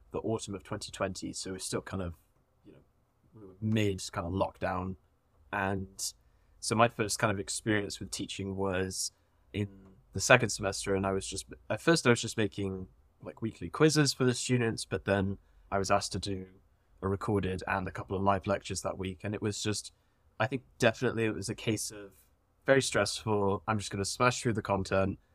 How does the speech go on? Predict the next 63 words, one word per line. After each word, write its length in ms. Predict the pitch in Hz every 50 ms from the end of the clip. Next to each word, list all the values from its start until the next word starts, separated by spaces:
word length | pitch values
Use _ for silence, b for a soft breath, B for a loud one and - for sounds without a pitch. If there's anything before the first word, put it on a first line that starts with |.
| _ _ _ _
I've 220 | 101 98 - - -
kind 140 | - 113 -
of 180 | - _ 120
overloaded 480 | 127 123 123 110 110 107 101 101 90 -
the 80 | 101
slides 360 | - - - 98 95 95 - -
a 60 | 104
little 200 | 104 71 - 98
bit 240 | - 101 98 - -
so 180 | - 104 98
that 100 | 101 104 -
I've 160 | 101 98 -
got 160 | - 101 -
so 160 | - - 143 139
much 180 | 131 107 -
to 100 | - 104
talk 220 | - 113 98 - -
about. 300 | - 95 95 95 95 95
I 60 | 104
know 140 | 110 120 113
I'm 100 | 113 107
not 140 | 107 104
gonna 140 | - 101 95
run 160 | 92 98 95
out 140 | 95 90 -
of 80 | 92 -
time, 320 | - 98 95 92 92 95 -
but 120 | 107 107
it 100 | - - _ -
did 200 | 139 131 127 -
mean 240 | 107 107 107 101
it 120 | 95 85 -
was 180 | 98 92 -
a 40 | 92
very 380 | 90 - 101 95 90 95 92 - -
kind 140 | - 95 -
of, 60 | -
like, 160 | - 98 - -
fast-paced 800 | - - - - 98 92 - - - - - 98 95 - - 98
lecture. 460 | 92 - - - - - - - - _ - _
And 100 | - 110
at 80 | 104 98
the 120 | 135 170
end, 160 | 214 196 139 113
it 100 | 98 98
was, 200 | 110 113 - -
you 80 | 127
know, 100 | 101 90
as 100 | 90 -
soon, 240 | - 170 - - 139
well, 140 | 147 151 -
as 100 | - -
soon 220 | 156 - - 240
as 100 | 208 -
you 80 | 139 127
get 120 | 135 123
a 40 | 117
few 140 | - 123 113
minutes 200 | 104 101 - -
into 240 | 135 127 - - 92
it, 120 | 87 -
you're 100 | - 92
like, 200 | 95 87 -